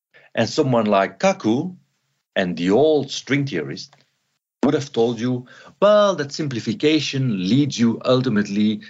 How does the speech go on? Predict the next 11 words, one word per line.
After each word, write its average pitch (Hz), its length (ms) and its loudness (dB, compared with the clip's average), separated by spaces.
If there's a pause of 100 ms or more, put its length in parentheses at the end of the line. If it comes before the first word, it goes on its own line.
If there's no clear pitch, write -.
(280)
to 113 160 0
some 95 260 -4
sort 92 340 0
of 90 220 -2 (720)
master 95 580 0
equation, - 640 -8 (480)
some 101 220 -2
sort 101 260 0
of - 160 -8
mathematical 139 760 0
truth 110 540 -2